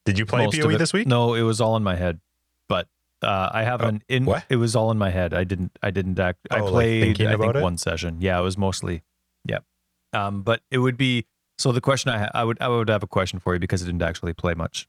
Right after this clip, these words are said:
Speaker 2: this week. You want
Speaker 1: Yep.
Speaker 2: me to ask it?
Speaker 1: Go
Speaker 2: Yeah.
Speaker 1: for it. Yep.
Speaker 2: Uh, influenced gear in solo self-found.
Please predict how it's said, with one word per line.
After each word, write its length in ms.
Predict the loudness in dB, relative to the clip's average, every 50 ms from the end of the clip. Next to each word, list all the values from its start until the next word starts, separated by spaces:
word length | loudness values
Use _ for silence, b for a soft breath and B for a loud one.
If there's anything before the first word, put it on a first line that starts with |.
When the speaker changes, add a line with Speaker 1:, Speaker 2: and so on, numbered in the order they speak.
| _ _
Speaker 2:
this 180 | -4 -4 -4 -2
week. 200 | -4 -6 -6 -8 _ _ _ _ _ _ _ _ _
You 100 | 2 2
want 100 | 4 4
Speaker 1:
Yep. 40 | 2
Speaker 2:
me 40 | 2
to 40 | 0
ask 200 | 0 0 0 -2
it? 140 | -2 -2 _ _ _ _ _ _ 0
Speaker 1:
Go 60 | 0
Speaker 2:
Yeah. 40 | 2
Speaker 1:
for 140 | 2 0 -2
it. 80 | -2 -6 _ _ _ _ _ _ _ _ _
Yep. 160 | 2 2 2
Speaker 2:
Uh, 220 | 2 0 -2 -4 -4 -8 _ _ _ _ _ _ _ 0
influenced 640 | 0 0 0 2 2 2 2 2 0 -2 -4 -4
gear 400 | -2 0 0 2 0 0 -2 -6 -10 _ _ _ _ _ _ _ _ -4
in 140 | -4 -2 -2
solo 280 | -2 -4 -4 -4 -4
self-found. 500 | -4 -4 -6 -6 -8 -8 -8 -10 -10 -10